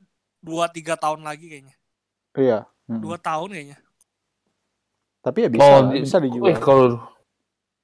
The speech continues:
Speaker 3: nggak, nggak, kalau lu dua tahun lu bertahan terus mah lu yang rugi. Arsenal
Speaker 1: Ta-,
Speaker 3: rugi, rugi bandar.
Speaker 1: tapi sebetulnya gua agak, agak, gua, gua tidak mendorong Ozil pindah ya, karena, eh, kayak nama itu bukan yang akan mas-,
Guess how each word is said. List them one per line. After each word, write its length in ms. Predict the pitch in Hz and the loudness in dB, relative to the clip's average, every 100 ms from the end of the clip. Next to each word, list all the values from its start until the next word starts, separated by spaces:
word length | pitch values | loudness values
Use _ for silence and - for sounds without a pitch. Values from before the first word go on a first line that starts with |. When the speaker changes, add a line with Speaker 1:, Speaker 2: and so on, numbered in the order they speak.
| _ | _
Speaker 3:
nggak, 240 | 131 139 135 | 4 6 6
nggak, 200 | 151 190 208 | 4 4 6
kalau 180 | 143 | 6
lu 140 | 139 143 139 | 6 6 6
dua 120 | 131 | 6
tahun 160 | 127 156 | 6 4
lu 80 | 180 | 4
bertahan 400 | 131 127 123 123 | 2 2 0 0
terus 220 | 123 156 | -4 -6
mah 160 | 185 151 | -6 -4
lu 340 | 113 101 123 127 | -4 -4 0 2
yang 140 | 117 | 2
rugi. 580 | 127 175 160 156 143 147 _ _ _ _ | 0 0 0 0 -2 -4 _ _ _ _
Arsenal 480 | 110 117 127 120 120 | -6 -4 0 2 2
Speaker 1:
Ta-, 80 | 143 | 2
Speaker 3:
rugi, 160 | 143 | 2
rugi 240 | 135 117 110 | 2 0 2
bandar. 480 | 113 127 113 107 - _ _ _ | 2 2 0 -2 -8 _ _ _
Speaker 1:
tapi 220 | - 180 233 | -6 -4 -4
sebetulnya 420 | 208 180 175 208 | -4 -6 -4 -4
gua 220 | 214 240 | -2 -2
agak, 240 | 165 156 - | -2 -6 -6
agak, 300 | 170 160 151 | -8 -6 -10
gua, 320 | _ 156 214 226 | _ -4 -2 -4
gua 160 | 180 202 | -6 -6
tidak 240 | 208 170 165 | -4 -4 -4
mendorong 460 | 165 160 156 160 | -2 -2 -2 -4
Ozil 640 | 160 165 156 151 156 156 151 | -6 -12 -12 -12 -12 -14 -16
pindah 320 | 180 185 160 | -12 -10 -10
ya, 80 | 143 | -10
karena, 240 | 143 170 196 _ _ _ _ _ | -14 -14 -18 _ _ _ _ _
eh, 500 | 170 160 156 156 160 | -8 -8 -10 -12 -14
kayak 300 | - 170 165 | -10 -10 -10
nama 320 | 190 175 165 160 | -10 -10 -10 -12
itu 160 | 185 | -14
bukan 320 | 196 165 165 | -14 -8 -8
yang 180 | 160 156 | -8 -16
akan 460 | 156 160 - 156 156 | -16 -16 -14 -14 -14
mas-, 240 | 156 156 | -16 -16